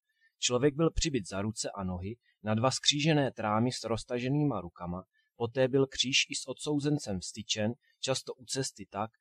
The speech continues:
aby trestanec umírající pomalou bolestivou smrtí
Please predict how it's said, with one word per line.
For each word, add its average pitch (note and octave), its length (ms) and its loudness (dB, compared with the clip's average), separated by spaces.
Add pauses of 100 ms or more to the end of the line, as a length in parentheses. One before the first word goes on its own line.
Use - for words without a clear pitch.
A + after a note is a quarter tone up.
(160)
aby A2 200 -2
trestanec D3 600 2
umírající C#3+ 580 2
pomalou C3 520 4
bolestivou B2 580 0
smrtí G#2 560 -4